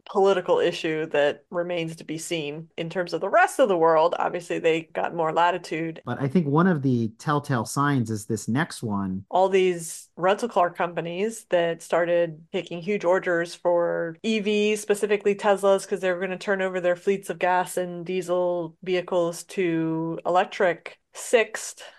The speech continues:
Speaker 1: S I X T, which is a very large rental company in Europe, a German company, they, like Hertz here in America, had taken huge orders for Teslas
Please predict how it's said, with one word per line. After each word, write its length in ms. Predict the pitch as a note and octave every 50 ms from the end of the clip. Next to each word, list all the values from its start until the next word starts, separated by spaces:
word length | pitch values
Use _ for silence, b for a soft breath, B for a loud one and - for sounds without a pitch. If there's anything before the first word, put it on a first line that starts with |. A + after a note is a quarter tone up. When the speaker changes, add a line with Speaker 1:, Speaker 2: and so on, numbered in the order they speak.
| B
Speaker 1:
S 180 | - F3 E3+ E3+
I 120 | F#3+ E3+
X 280 | E3+ D#3+ D#3+ D#3+ - -
T, 220 | - - A3 G#3 G3
which 200 | F3 E3+ E3+ F#3
is 240 | F3 D#3+ D#3 E3 E3 - _ - - - - -
a 60 | -
very 260 | E3 F3+ F3+ F3+ F3
large 800 | E3 E3 E3+ F3 F3 F3+ F3+ F3 E3+ D#3+ E3 - - - - - _ -
rental 320 | - F3+ F3 F3+ F#3 F3+
company 440 | E3 - E3+ E3 E3+ E3 E3 D#3+ D#3+
in 100 | D#3 D#3
Europe, 380 | E3 E3+ E3 D#3 E3 F3 E3+ - -
a 40 | D#3+
German 340 | D#3+ E3 F3 D#3+ D#3+ D#3 E3
company, 560 | - - F#3 E3 E3 E3 D#3 D3+ D#3 D3+ - -
they, 720 | - F3 D#3+ D#3 F3+ F3+ F#3 F3 E3+ E3+ E3+ E3 E3 E3 - - _ _ -
like 240 | F3+ F3 E3 E3
Hertz 400 | - - A3+ G3 F#3 F#3+ - -
here 160 | - F#3 F#3 D#3+
in 60 | D3+
America, 500 | E3 G3 A#3 A#3 G#3+ G3 G3 F#3+ E3 D#3+
had 180 | E3+ F3 E3+ E3
taken 300 | F3+ F3 F3 F3 F3 F3
huge 240 | E3+ F3+ F3+ E3+ -
orders 420 | - F3 F3 F3 F3+ F3 E3+ E3+
for 120 | - F3
Teslas 500 | E3 - G#3 G#3 G3+ - F3+ E3+ D#3+ E3